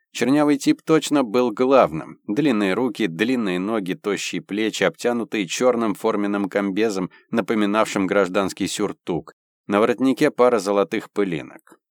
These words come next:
Наверняка знак его ранга. В дипломатических званиях Флинн не разбирался, но было видно, что этот тип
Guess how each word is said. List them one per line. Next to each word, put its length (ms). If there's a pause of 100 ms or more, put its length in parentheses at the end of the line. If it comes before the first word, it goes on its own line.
Наверняка 480
знак 320
его 200
ранга. 380 (640)
В 100
дипломатических 880
званиях 420
Флинн 260
не 80
разбирался, 600
но 140
было 280
видно, 280
что 180
этот 300
тип 240